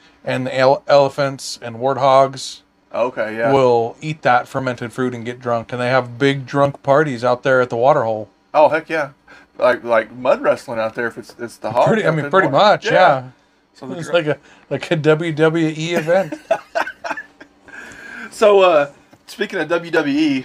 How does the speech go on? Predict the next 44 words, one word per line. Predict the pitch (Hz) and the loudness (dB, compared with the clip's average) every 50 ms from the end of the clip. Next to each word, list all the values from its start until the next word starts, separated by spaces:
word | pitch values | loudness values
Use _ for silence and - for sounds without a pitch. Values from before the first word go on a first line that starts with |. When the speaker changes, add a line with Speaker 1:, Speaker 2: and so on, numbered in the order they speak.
| - - | -8 -8
Speaker 2:
kinda | - 175 151 139 | -4 -2 0 2
like | 135 131 127 - | 2 2 0 -2
that, | - 135 131 135 139 | 0 0 0 2 2
uh, | 139 135 | 0 0
there, | 127 135 135 135 | 0 0 -2 -2
that's | 131 135 131 131 - - | 0 -2 -2 -2 -4 -4
our | 135 123 | -4 -4
first | - - - 156 147 135 - - | -4 -2 0 0 0 0 -2 -6
story | - 160 139 127 123 120 117 117 | -6 -4 -2 -2 -2 -2 -2 -4
that | 117 113 | -4 -4
we | 117 117 | -4 -2
got | 117 117 113 | 0 2 2
right | 110 113 113 | 2 0 -2
here. | 120 117 113 110 110 | -4 -4 -4 -2 -2
Speaker 1:
Oh, | 151 | 2
Speaker 2:
So, | 180 208 165 135 - | 2 2 2 2 -2
Speaker 1:
it's | - - 175 | -4 -4 -2
a | |
Speaker 2:
so | 160 143 127 | -2 0 0
Speaker 1:
good | 143 165 165 | 0 0 -2
segue. | 139 - 185 185 202 190 175 139 | 0 2 2 2 2 2 2 2
Speaker 2:
Yeah, | 127 110 - _ - 160 | 0 0 -2 _ -6 -4
that | 165 | -2
Speaker 1:
Unintentional. | 185 185 233 185 - 175 190 190 175 - - - | 2 4 4 6 6 6 4 4 4 2 0 0
Speaker 2:
is. | - - _ _ _ | -2 -6 _ _ _
Speaker 1:
Unintentional | 190 185 202 220 214 - 214 220 220 - - 220 226 208 | 0 2 2 2 0 0 0 -2 -2 -2 -4 -4 -4 -2
good | 214 214 202 | -4 -4 -6
segue. | - - 190 190 185 165 139 127 113 - _ - - - _ _ _ - - | -2 0 0 0 2 0 -2 -4 -4 -6 _ -18 -20 -20 _ _ _ -18 -4
Speaker 2:
So, | - 214 185 180 180 | 2 4 6 6 6
uh, | 170 170 165 160 151 147 143 | 6 6 6 6 6 6 4
this | 143 185 226 - | 2 0 -4 -4
first | - - 208 226 311 - | -4 -4 -2 -2 -2 -4
one, | - 151 143 143 | -6 -6 -6 -6
it | 139 - | -8 -8
comes | - 185 165 151 143 147 | -6 -8 -8 -6 -2 0
out | 139 135 127 | 0 0 2
of | 117 | 0
Australia, | 123 117 117 - - - 175 175 180 160 135 110 110 110 120 - _ _ _ _ _ _ _ - | -2 -2 -2 -4 -10 -8 -4 -2 0 0 0 -2 -6 -10 -12 -16 _ _ _ _ _ _ _ -14
of | 120 120 | -10 -4
all | 120 117 110 110 | -2 -2 -2 -2
places. | - 120 110 104 - 127 143 - | -4 -6 -8 -8 -8 -12 -16 -14
So, | - - 123 120 120 117 _ _ _ _ _ _ _ _ _ _ _ _ _ _ _ _ _ _ _ _ _ - - | -8 -6 -6 -6 -6 -8 _ _ _ _ _ _ _ _ _ _ _ _ _ _ _ _ _ _ _ _ _ -8 -2
and, | 143 135 135 131 | -2 0 2 4
uh, | 135 131 127 123 120 113 | 4 6 6 4 2 0